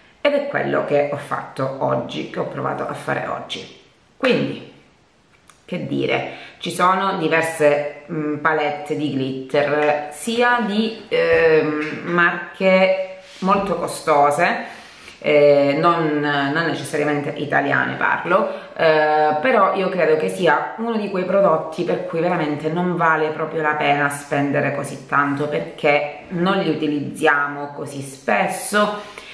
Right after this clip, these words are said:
eh, a volte ci, ci dimentichiamo persino di averli, quindi spendere, vi dico, ve lo dico quanto costa, ma intorno a dieci euro, e non ve lo dico perché non so dove ho messo la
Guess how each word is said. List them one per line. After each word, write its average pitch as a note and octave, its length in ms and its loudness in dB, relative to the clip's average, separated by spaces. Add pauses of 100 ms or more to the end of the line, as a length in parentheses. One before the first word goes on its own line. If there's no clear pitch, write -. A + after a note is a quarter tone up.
eh, D3+ 840 6
a - 120 2
volte D3+ 380 0
ci, - 340 -10
ci - 160 -6
dimentichiamo C#3+ 600 -2
persino D3+ 360 -6
di D3 80 2
averli, - 520 -2
quindi D3+ 640 -2 (460)
spendere, D3+ 1000 -4 (960)
vi F3+ 160 -4
dico, D3+ 600 -4 (260)
ve F3 100 -8
lo F3 100 -2
dico D#3+ 300 -4
quanto - 380 -4
costa, D3 400 -2
ma D3 180 0
intorno F#3 440 -2
a - 20 0
dieci D#3 400 -4
euro, C#3+ 360 2 (1500)
e E3+ 80 -4
non F#3 180 2
ve F#3 100 4
lo F3+ 80 6
dico G3+ 240 0
perché D#3+ 280 -2
non D#3+ 200 -2
so D#3+ 100 -4
dove D3 200 -2
ho D3 60 -2
messo D3 480 -4
la D3 140 0